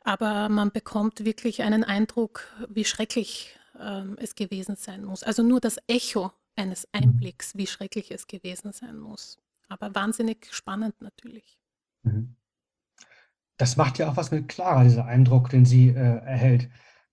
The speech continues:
Speaker 2: Ähm, im Laufe des Romans, am Anfang ist sie ja noch relativ stolz, äh, eine Patronenfrau zu sein. Sie hat jetzt ein, sie hat ihre Essensmarken, hat ein halbwegs normales Leben,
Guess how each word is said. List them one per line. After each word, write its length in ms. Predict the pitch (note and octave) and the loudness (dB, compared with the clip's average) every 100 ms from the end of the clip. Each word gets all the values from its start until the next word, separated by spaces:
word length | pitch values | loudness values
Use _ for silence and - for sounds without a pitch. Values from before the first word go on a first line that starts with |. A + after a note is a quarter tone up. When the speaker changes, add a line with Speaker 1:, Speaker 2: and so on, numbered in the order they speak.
| _ | _
Speaker 2:
Ähm, 540 | C#3 A#2 A#2+ A#2 - _ _ _ _ _ _ _ _ _ | 2 6 6 6 0 _ _ _ _ _ _ _ _ _
im 80 | C#3 | 6
Laufe 200 | D#3 D#3+ | 6 6
des 160 | C#3 | 0
Romans, 500 | D3 C3+ D3+ F#3+ - | 2 2 2 0 -4
am 80 | D#3+ | -6
Anfang 280 | - C3+ F#3 | -6 0 0
ist 160 | D3+ | 0
sie 60 | B2+ | 0
ja 60 | D3+ | 2
noch 320 | C3+ - _ | 2 -2 _
relativ 380 | D3+ C3+ B2+ B2 | 0 2 2 0
stolz, 580 | - D#3+ E3 G#3+ - | 0 6 6 6 0
äh, 220 | - D#3 D3 | -6 -2 0
eine 160 | C3+ | 0
Patronenfrau 800 | C3 B2 - D#3 F#3 D#3+ - D#3+ | 2 2 6 6 6 4 2 2
zu 120 | D#3+ | 2
sein. 380 | D3+ D3+ D#3 D#3+ | 2 4 4 2
Sie 160 | C3+ B2 | 2 2
hat 100 | B2 | 4
jetzt 160 | B2 | 0
ein, 300 | A#2+ B2 A#2+ _ _ | 4 2 2 _ _
sie 80 | C3+ | -2
hat 80 | B2 | 2
ihre 140 | A#2+ | 2
Essensmarken, 800 | D3+ F3+ E3 D#3+ D3 D#3 - D#3 | 2 -2 -2 4 4 4 0 4
hat 140 | C3 | 4
ein 360 | C3 C3 C3 - _ _ | 6 4 4 0 _ _
halbwegs 460 | - E3+ F3+ F3 - | 4 6 6 2 4
normales 400 | C3 C3 C#3+ B2+ | 6 6 4 0
Leben, 480 | C#3 E3 G3+ G3 | 0 0 0 -2